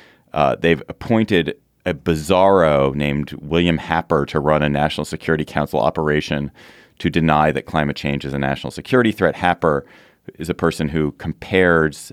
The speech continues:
the demonization of carbon dioxide to the demonization of Jews under Hitler. And of course, the administration is working at every turn to increase fossil fuel production. So, Emily, what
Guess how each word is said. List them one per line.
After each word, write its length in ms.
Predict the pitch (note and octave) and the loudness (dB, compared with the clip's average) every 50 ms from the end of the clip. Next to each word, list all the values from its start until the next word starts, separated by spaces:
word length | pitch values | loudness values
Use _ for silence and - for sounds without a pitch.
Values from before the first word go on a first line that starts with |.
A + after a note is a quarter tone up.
| - _ | -20 _
the 140 | - D#2+ D#2+ | -6 -6 -6
demonization 760 | C#2 - G#2+ A#2 B2+ B2+ A2+ G2+ F#2 F#2+ F#2 F2 - - E2+ | 0 2 4 4 6 4 4 4 4 2 2 2 0 -2 -4
of 140 | D2+ - - | -4 -4 -4
carbon 260 | - - E2 F2 D#2+ | -2 -2 -2 0 0
dioxide 480 | D#2 D2 D2 D2 - - D#2 D2+ C#2+ - | 2 2 2 0 0 0 -2 -2 -2 -4
to 80 | - | -6
the 100 | - D#2 | -8 -8
demonization 640 | C#2 - F2 E2+ F2 F2 D#2+ D2 D2 C#2 - - D#2 | -4 0 0 2 2 2 0 0 -2 -4 -4 -6 -8
of 100 | D2 - | -10 -8
Jews 320 | - D2+ C#2+ C#2 C#2 C2 | -6 -4 -4 -4 -4 -4
under 240 | - - C#2 C2+ - | -6 -6 -6 -8 -6
Hitler. 420 | - A2+ - - - G#2+ G2+ G2+ - - - - - - _ _ _ _ _ | -4 -4 -4 0 0 0 0 -2 -4 -10 -20 -20 -20 -20 _ _ _ _ _
And 160 | - G2 G#2 | 0 2 2
of 80 | G2+ - | 2 2
course, 200 | - - F2 - | 2 0 0 0
the 80 | - E2 | 0 0
administration 440 | D#2 E2 D#2+ - - C#2+ C#2+ - | 0 0 0 0 -2 -4 -4 -4
is 80 | D#2 C#2+ | -4 -4
working 320 | C#2 C#2+ C#2+ - E2 D2+ | -4 -6 -4 -2 -2 -2
at 140 | C2+ B1+ - _ - | -4 -4 -6 _ 0
every 320 | F#2 F#2 E2+ D#2+ F2+ E2 | 0 0 2 2 0 0
turn 280 | - - D#2 D2 C#2+ C#2 | 0 0 -2 -2 -2 -2
to 120 | - - - | -4 -6 -8
increase 380 | D2+ D#2 - - D#2+ D2+ - | -8 -8 -6 -4 -6 -4 -2
fossil 300 | - D2 C#2+ - - C#2 | -2 -2 -2 -2 -4 -8
fuel 200 | - - D2+ C2+ | -8 -6 -6 -6
production. 540 | - - E2 F2 F2 - - - D#2 D2 C#2+ - - - - - _ _ - | -6 0 2 2 2 2 0 -2 -2 -2 -4 -8 -16 -20 -20 -20 _ _ -4
So, 100 | A#2+ - - _ _ _ _ _ | -4 -4 -4 _ _ _ _ _
Emily, 360 | C#3+ D#3 D3+ C3+ G#2+ F#2+ F2 - | 2 2 4 4 2 2 0 0
what 460 | - G2 G2 A2+ C#3+ F3+ - - | -2 -2 0 2 4 4 2 0